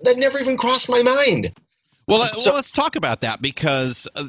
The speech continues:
Speaker 2: the reason your name is now appearing on these, uh, uh,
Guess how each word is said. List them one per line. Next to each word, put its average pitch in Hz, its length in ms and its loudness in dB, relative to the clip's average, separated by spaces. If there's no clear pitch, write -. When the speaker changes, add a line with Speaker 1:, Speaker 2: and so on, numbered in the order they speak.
Speaker 2:
the 131 120 0
reason 120 500 -2
your 104 240 -2
name 110 560 -2
is 95 280 -2
now 98 280 -2
appearing 123 560 -2
on 90 400 -2
these, 85 580 -4
uh, 85 60 0
uh, 82 1040 -2